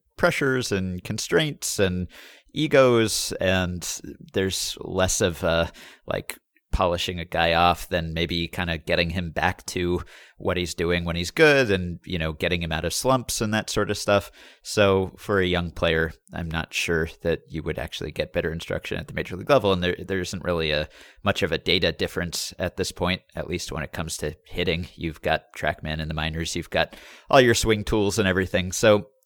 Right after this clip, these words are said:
I wouldn't count on that being a, a, an advantage for him. So, yeah, I think that there is some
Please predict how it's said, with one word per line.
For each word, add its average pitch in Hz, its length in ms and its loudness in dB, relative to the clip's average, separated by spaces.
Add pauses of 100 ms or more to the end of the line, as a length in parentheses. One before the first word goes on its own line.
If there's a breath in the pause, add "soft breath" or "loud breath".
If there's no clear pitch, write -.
(120)
I 123 120 6
wouldn't 104 320 0
count 90 300 -2
on 87 200 -2
that 85 260 -6
being 85 240 -4
a, 85 180 -2 (160)
a, 82 220 -6
an 87 100 -6
advantage 85 500 -4
for 87 140 -8
him. 85 220 -4
So, 104 280 4 (480 loud breath)
yeah, 135 320 10
I 120 100 4
think 127 340 -2
that 110 320 4 (260)
there 98 160 0
is 92 80 -2
some 101 340 -2